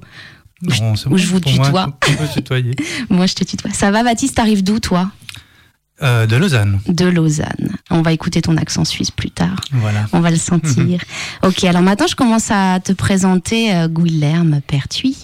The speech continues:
Speaker 1: Donc, tu es mon invité aujourd'hui pour parler de la revue Hippocampe que tu diriges. Après des études d'histoire de l'art et de littérature à Lyon deux, tu travailles trois ans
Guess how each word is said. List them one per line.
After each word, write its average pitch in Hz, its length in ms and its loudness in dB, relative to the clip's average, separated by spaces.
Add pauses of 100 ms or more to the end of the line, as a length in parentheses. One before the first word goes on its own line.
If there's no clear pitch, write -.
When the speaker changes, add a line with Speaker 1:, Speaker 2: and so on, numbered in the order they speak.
(280)
Speaker 1:
Donc, 180 100 2
tu - 160 -2
es 233 60 2
mon 214 180 4
invité 196 380 0
aujourd'hui 226 540 0
pour 208 320 -4
parler 185 280 0
de 208 40 -2
la 196 100 2
revue 180 220 2
Hippocampe 208 600 0
que - 140 -6
tu 220 260 -2
diriges. 165 640 0 (760)
Après 220 280 2
des 254 160 2
études 233 240 0
d'histoire 233 800 0 (100)
de 190 160 0
l'art 196 560 2
et 185 100 2
de 175 140 0
littérature 208 720 0
à 170 160 2
Lyon 175 300 2
deux, 214 320 0
tu - 120 -6
travailles 214 320 0
trois 208 440 0
ans 233 160 0